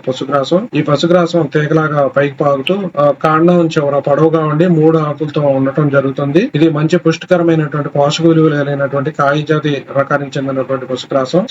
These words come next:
చలికాలంలో ఇది బాగా పెరుగుతుంది. ఇందులో డైజెస్టిబుల్ క్రూడ్ ప్రోటీన్ వచ్చి రెండు శాతం, అదేవిధంగా టీడీఎన్ పది శాతం ఉండటం జరుగుతుంది. అనువైన భూములు వచ్చేసరికి అన్ని నేలల్లో కూడా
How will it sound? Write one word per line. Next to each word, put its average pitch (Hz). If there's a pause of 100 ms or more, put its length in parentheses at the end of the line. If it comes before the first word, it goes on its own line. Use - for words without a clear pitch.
చలికాలంలో 165
ఇది 139
బాగా 139
పెరుగుతుంది. 143
ఇందులో 175
డైజెస్టిబుల్ 165
క్రూడ్ 156
ప్రోటీన్ 143
వచ్చి 165 (100)
రెండు 143
శాతం, 160 (140)
అదేవిధంగా 151
టీడీఎన్ 170 (140)
పది 139
శాతం 147
ఉండటం 139
జరుగుతుంది. 135 (100)
అనువైన 175
భూములు 160
వచ్చేసరికి 147 (100)
అన్ని 160
నేలల్లో 160
కూడా 147